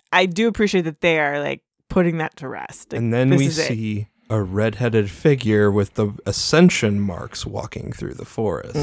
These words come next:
Speaker 1: Mm-hmm. Yeah. Ugh. I'm just
Speaker 2: I mean, we don't know that it's Jason Blossom yet. We
Speaker 1: No,
Speaker 2: don't.
Speaker 1: I genuinely believe that since we know how they're doing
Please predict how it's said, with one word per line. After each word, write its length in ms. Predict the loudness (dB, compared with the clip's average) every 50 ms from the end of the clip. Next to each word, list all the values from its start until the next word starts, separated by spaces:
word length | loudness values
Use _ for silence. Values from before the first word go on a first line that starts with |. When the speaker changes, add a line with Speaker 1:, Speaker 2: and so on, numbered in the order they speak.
| 0 0 0 -2
Speaker 1:
Mm-hmm. 760 | -2 -2 -4 -4 -6 -8 _ _ _ _ _ _ _ -14 -12
Yeah. 180 | -10 -10 -10 -12 -14 _ _ _ _ _ _ _ _ 0
Ugh. 320 | 4 6 8 8 8 6 4 -2 -4 -6 -6 -6 -8 -8 -8 -10 -10 -10 -12 -14 -18 -20 _ _ _ _ _ -12
I'm 100 | -12 -10
just 440 | -10 -10 -10 -10 -12 -14 -16 -14 -6 -2
Speaker 2:
I 80 | 0
mean, 120 | 2 2 2
we 80 | 2 2
don't 220 | 2 0 2 2
know 100 | 2 2
that 140 | 4 2 2
it's 100 | 2 2
Jason 320 | 0 0 0 0 -2 -2 -2
Blossom 400 | -2 -2 -2 -4 -6 -8 -10 -10
yet. 180 | -12 -16 -18 -18 _ _ _ _ _ _ _ _ 0
We 80 | 0 2
Speaker 1:
No, 80 | 4
Speaker 2:
don't. 220 | 2 2 0 -2 -8 _ _
Speaker 1:
I 180 | 0 2 2 2
genuinely 500 | 2 2 2 4 4 4 2 2 2 0
believe 560 | 0 0 2 2 4 4 2 2 0 -4 -4
that 720 | 0 2 2 4 4 4 2 0 -2 -6 -10 -10 -10 -12 -16 _ _ _
since 240 | -12 -10 -10 -6 -4
we 100 | -4 -2
know 200 | 0 2 2 2
how 180 | 4 4 2 4
they're 160 | 4 2 2
doing 640 | 2 0 0 2 2 2 2 0 0 -2 -4 -8 -10